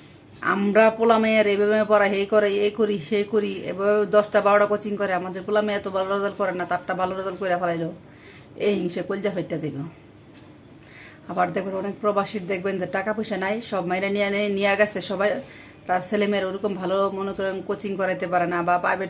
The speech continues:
পড়াইতে পারে না, দেখবেন তার ছেলে মেয়ে কোনো রকম টেনে, টেনে, টেনে, টেনে আল্লাহর রহমতে অনেক ভালো একটা রেজাল্ট করে ফেলায়। পরে আবার আত্মীয় স্বজনরা কি বলে জানেন? "আমাদের ছেলে মেয়ের এক একটারে পাঁচটা ছয়টা করে কোচিং কো-, প্রাইভেট পড়াই,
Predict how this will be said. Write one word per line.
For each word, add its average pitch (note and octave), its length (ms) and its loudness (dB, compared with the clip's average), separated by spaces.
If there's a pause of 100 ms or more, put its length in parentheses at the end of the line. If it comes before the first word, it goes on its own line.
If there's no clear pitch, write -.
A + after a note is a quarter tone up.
পড়াইতে F#3+ 280 0
পারে F3+ 200 -2
না, A3 240 -6 (560)
দেখবেন F3+ 240 -4
তার F#3 120 0 (100)
ছেলে G3 200 0
মেয়ে A3+ 240 0 (320)
কোনো D4 160 4
রকম C#4 280 4
টেনে, B3+ 260 2
টেনে, B3+ 200 2
টেনে, B3 220 0
টেনে C4+ 280 2 (480)
আল্লাহর A#3 220 6
রহমতে A3 240 2
অনেক A3 400 4
ভালো G#3 200 4
একটা G#3 180 2
রেজাল্ট F3+ 240 -2
করে D#3+ 200 -2
ফেলায়। D3+ 200 -6 (1800)
পরে F#3 200 -2
আবার F3+ 140 -2 (180)
আত্মীয় G#3 280 -4
স্বজনরা F3+ 320 -8
কি G3 140 -8
বলে F#3 200 -4
জানেন? B3 340 0 (840)
"আমাদের G#3 340 2 (160)
ছেলে B3 180 6
মেয়ের A3 220 6
এক G3 200 0
একটারে G#3+ 300 2
পাঁচটা A3+ 300 0
ছয়টা B3+ 200 4
করে A#3+ 160 4
কোচিং G#3 320 -2
কো-, E3 100 -6
প্রাইভেট F#3+ 380 0
পড়াই, D#3+ 260 0